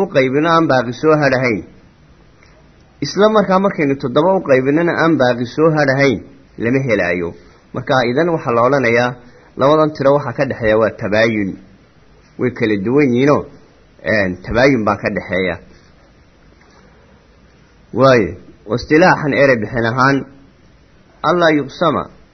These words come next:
waa inaan loo qaybin karin axadul cadadayni cala al aakhar, ka kale. Oo toddoba haddaan u qaybiyo afar, ma yeelayso. Afar haddaan u qaybiyo toddobana, ma yeelayso.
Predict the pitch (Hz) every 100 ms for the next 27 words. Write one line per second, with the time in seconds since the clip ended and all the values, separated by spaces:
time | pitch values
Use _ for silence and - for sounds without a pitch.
0 | _ - 120 151 170 151 151 175 160 131
1 | 139 185 180 143 156 165 143 123 120 107
2 | 123 135 170 127 98 107 127 107 113 -
3 | - - _ _ _ - 104 104 104 104
4 | - - _ _ _ _ - _ - _
5 | _ _ _ _ - _ _ _ - -
6 | 127 143 127 185 180 160 185 185 151 139
7 | 139 160 156 - - - _ _ _ _
8 | _ - 135 139 131 110 92 92 78 -
9 | _ _ _ - 185 185 156 143 175 170
10 | 143 143 156 160 113 135 147 147 143 -
11 | - - - 120 135 113 104 92 107